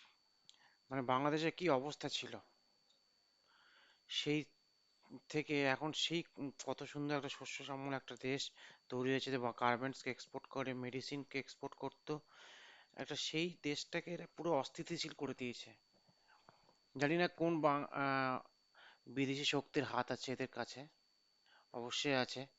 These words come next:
এটাকে তো, বাংলাদেশটাকে একটা তো ফুটবল গ্রাউন্ড করে ফেলেছে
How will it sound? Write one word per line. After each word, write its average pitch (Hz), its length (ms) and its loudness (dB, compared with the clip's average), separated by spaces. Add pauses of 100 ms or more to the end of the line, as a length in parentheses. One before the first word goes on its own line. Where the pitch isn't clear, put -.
(120)
এটাকে 131 340 0
তো, 120 80 -4
বাংলাদেশটাকে 123 640 0
একটা - 240 -4
তো 117 100 -10
ফুটবল 123 500 -4 (460)
গ্রাউন্ড 123 380 2 (440)
করে 120 160 -2
ফেলেছে 117 380 -6